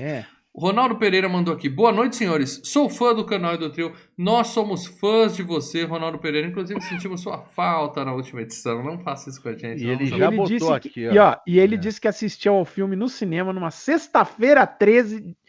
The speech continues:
Speaker 1: em dois mil e três, treze de junho, com a ex-mulher. Eita!
Speaker 2: Eita, deu
Speaker 3: Cara,
Speaker 2: azar,
Speaker 3: o
Speaker 2: hein?
Speaker 3: Ronaldo
Speaker 2: Treze,
Speaker 3: viu bastante
Speaker 2: sexta-feira,
Speaker 3: filme
Speaker 2: treze.
Speaker 3: com a ex-mulher dele, velho, no cinema. Ele, ele tá
Speaker 1: É.
Speaker 3: jogando isso aí, ele tá batendo saudade,
Speaker 2: Ou
Speaker 3: Ronaldão.
Speaker 2: ele foi ver muito filme
Speaker 3: Espero
Speaker 2: ruim,
Speaker 3: que a
Speaker 2: aí
Speaker 3: mulher
Speaker 2: virou
Speaker 3: atual
Speaker 2: ex-mulher, né?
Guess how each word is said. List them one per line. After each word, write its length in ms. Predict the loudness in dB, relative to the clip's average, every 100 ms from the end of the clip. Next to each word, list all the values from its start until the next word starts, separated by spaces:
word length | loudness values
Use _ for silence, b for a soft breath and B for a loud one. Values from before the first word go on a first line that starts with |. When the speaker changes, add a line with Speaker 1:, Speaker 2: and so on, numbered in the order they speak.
| b b b _
Speaker 1:
em 120 | -4 -4
dois 400 | 0 6 8 6
mil 160 | 2 2
e 100 | 2
três, 300 | 4 2 4
treze 340 | 6 6 2
de 140 | 0 0
junho, 240 | 0 0
com 100 | 4
a 160 | 8 8
ex-mulher. 680 | 8 6 4 4 6 6 6
Eita! 260 | 6 6 2
Speaker 2:
Eita, 360 | 0 0 0
deu 100 | 2
Speaker 3:
Cara, 200 | 4 6
Speaker 2:
azar, 100 | 6 4
Speaker 3:
o 20 |
Speaker 2:
hein? 40 |
Speaker 3:
Ronaldo 280 | 4 2 2 0
Speaker 2:
Treze, 100 | 0
Speaker 3:
viu 80 |
bastante 200 | 2 2 2
Speaker 2:
sexta-feira, 260 | -2 -2 -2
Speaker 3:
filme 120 | -4 0
Speaker 2:
treze. 60 |
Speaker 3:
com 60 | 2
a 40 |
ex-mulher 380 | 0 0 0 0
dele, 300 | 0 0 0
velho, 280 | -2 0 0
no 100 | -2
cinema. 300 | -6 -6 -4
Ele, 120 | -6 -4
ele 140 | -4
tá 140 | -2 -4
Speaker 1:
É. 40 |
Speaker 3:
jogando 320 | -2 -2 -4
isso 120 | -4
aí, 100 | -4
ele 80 | -4
tá 100 | -4
batendo 300 | -6 -6 -8
saudade, 460 | -10 -8 -4 -6 -6
Speaker 2:
Ou 60 | -6
Speaker 3:
Ronaldão. 220 | 0 0
Speaker 2:
ele 80 | 0
foi 160 | -2 -2
ver 100 | -2
muito 220 | -2 -4
filme 180 | 0 2
Speaker 3:
Espero 160 | 2
Speaker 2:
ruim, 100 | 2
Speaker 3:
que 40 | 2
a 40 |
Speaker 2:
aí 60 | 2
Speaker 3:
mulher 320 | 2 4 2
Speaker 2:
virou 180 | 0 0
Speaker 3:
atual 320 | 2 4 4
Speaker 2:
ex-mulher, 220 | 0 -6
né? 80 | -12